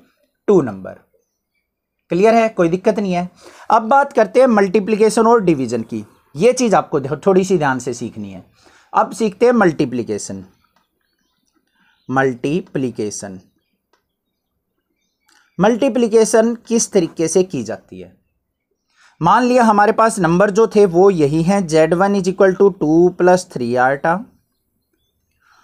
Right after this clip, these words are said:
और ज़ेड टू जो है हमारा वो है थ्री प्लस फ़ोर आर्टा। अब मल्टीप्लिकेशन करनी है हमने Z is equal to Z one into Z two। तो कैसे करेंगे? टू प्लस थ्री आर्टा,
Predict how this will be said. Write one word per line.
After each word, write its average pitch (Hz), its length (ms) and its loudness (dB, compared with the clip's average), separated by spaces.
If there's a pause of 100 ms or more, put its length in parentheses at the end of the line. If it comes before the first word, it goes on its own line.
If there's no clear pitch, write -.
(260)
और 156 280 2
ज़ेड 160 380 0
टू 220 120 2
जो 220 180 2
है 214 160 4
हमारा 180 300 2
वो 170 240 0
है 180 160 2
थ्री 185 400 -2
प्लस 170 400 0
फ़ोर 117 320 -6
आर्टा। 92 420 -10 (1700)
अब 185 80 0
मल्टीप्लिकेशन 226 800 0
करनी 170 260 0
है 185 80 4
हमने 185 200 2
Z 175 260 2
is 185 160 2
equal 185 260 2
to 196 100 -2
Z 165 280 2
one 208 280 0 (120)
into 160 480 -2
Z 139 260 -2 (140)
two। 95 120 -12 (760)
तो 175 60 -4
कैसे 208 300 0
करेंगे? 139 360 0
टू 208 460 2
प्लस 190 420 0
थ्री 131 240 -6
आर्टा, 147 540 0